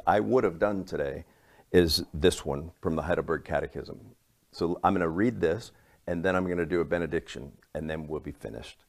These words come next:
So the question is this. It says, "What do you believe when you say, 'I believe in God the Father Almighty, creator of heaven and earth'?" That's question twenty-six of the Heidelberg Catechism. And the answer is this,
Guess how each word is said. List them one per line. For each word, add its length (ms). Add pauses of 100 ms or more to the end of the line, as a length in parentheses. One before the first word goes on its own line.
(760)
So 100
the 60
question 640
is 180
this. 380
It 60
says, 420 (560)
"What 180
do 60
you 80
believe 420
when 140
you 100
say, 420
'I 120
believe 320
in 80
God 280
the 60
Father 420
Almighty, 520
creator 560 (100)
of 80
heaven 260
and 120
earth'?" 180
That's 200
question 540
twenty-six 680
of 60
the 80
Heidelberg 360
Catechism. 540 (420)
And 100
the 120
answer 340
is 140
this, 320